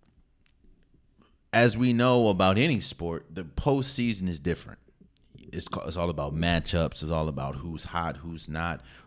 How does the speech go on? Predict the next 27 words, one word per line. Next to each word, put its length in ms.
who's 300
injured, 480
who's 300
not, 360
who's 300
perfectly 520
healthy. 480
And 100
again, 420
for 140
some 320
reason, 480
people, 400
some 260
people 240
call 300
it 100
the 80
President's 480
Cup 280
curse. 300
When 320
you 140
win 200
the 60
President's 460
Cup, 340